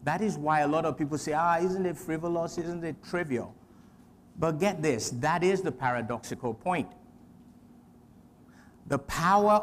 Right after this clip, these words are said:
of play in education lies exactly in its triviality.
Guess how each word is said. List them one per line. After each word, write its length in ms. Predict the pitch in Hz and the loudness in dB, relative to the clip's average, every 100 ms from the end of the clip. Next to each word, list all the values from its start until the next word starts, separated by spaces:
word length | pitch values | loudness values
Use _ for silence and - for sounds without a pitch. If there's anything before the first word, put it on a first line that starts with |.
| 160 | 2
of 200 | 139 - | -2 -4
play 500 | - 160 151 104 85 - - - - - - - | -2 2 4 2 -4 -16 -20 -20 -20 -20 -20 -6
in 160 | 131 123 | -2 2
education 880 | 127 123 127 156 156 - 110 110 123 | 2 0 -2 -2 -2 -2 -4 -4 -2
lies 340 | 131 143 131 | 0 0 -2
exactly 640 | 123 110 101 127 120 139 127 | -4 -4 -4 -4 -4 -4 -2
in 80 | |
its 180 | 113 104 | -4 -8
triviality. 800 | - 107 107 107 113 107 - 87 | -10 -10 -4 -2 -2 -4 -10 -16